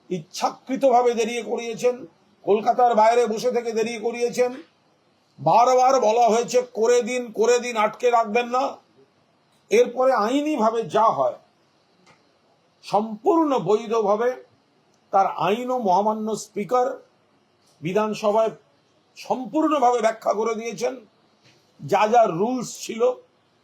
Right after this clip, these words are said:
কিন্তু এখন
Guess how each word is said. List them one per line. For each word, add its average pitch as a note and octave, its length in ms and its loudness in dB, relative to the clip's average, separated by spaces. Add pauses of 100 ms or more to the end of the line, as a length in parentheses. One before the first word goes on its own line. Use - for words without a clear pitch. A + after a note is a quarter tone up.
(1400)
কিন্তু F#3 240 0 (100)
এখন G#3+ 460 0